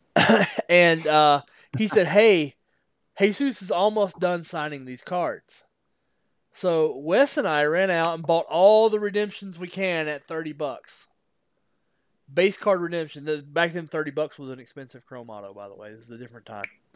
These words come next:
So <clears throat> we went and we stockpiled these. We waited for them to, we redeemed them, and when they came back,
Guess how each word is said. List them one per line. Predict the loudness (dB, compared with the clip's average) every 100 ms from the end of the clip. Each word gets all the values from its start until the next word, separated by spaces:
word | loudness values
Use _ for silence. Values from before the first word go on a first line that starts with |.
| _ _ _ _ _
So | -14 0 6 6 6 -2 -12
<clears throat> | -12 -12 -18 _ _ _ -10
we | -6
went | 0 2
and | 2 -2
we | -8
stockpiled | -6 2 2 2 -2 -2 -2
these. | -8 -14 -14 -18 _ _ _ _ _
We | -4
waited | 2 6 6 6 -2
for | -4
them | -2 -4 -6
to, | -8 -6
we | -4
redeemed | -2 -2 -2 -2 -2 -6
them, | -8
and | -8
when | -8
they | -8
came | -8 -8 -2
back, | 2 4 4 0